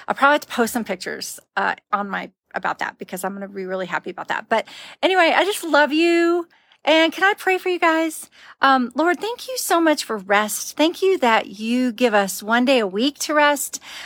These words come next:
uh, on the Sabbath, and you give us times of extended rest in our lives. And Lord, I just want to take this time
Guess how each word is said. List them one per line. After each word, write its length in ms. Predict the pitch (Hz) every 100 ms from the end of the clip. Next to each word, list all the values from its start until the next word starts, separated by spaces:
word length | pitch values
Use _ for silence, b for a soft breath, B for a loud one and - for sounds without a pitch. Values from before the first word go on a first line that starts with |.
| B
uh, 260 | 202 202 196 190
on 140 | 202 202
the 60 |
Sabbath, 640 | 196 - 208 233 262 254 -
and 160 | 214 208
you 80 | 208
give 220 | 220 214
us 160 | 240 -
times 600 | - 214 220 220 220 202
of 100 | 185
extended 680 | - - 208 233 240 226
rest 480 | 220 233 233 - -
in 120 | 214
our 140 | 202 196
lives. 600 | 196 196 208 208 196 202
And 160 | 185 185 B B B -
Lord, 240 | 311 302
I 180 | 254 269
just 180 | 392 -
want 140 | 403
to 60 | 285
take 260 | 247 226
this 160 | 254 -
time 480 | - 208 196 196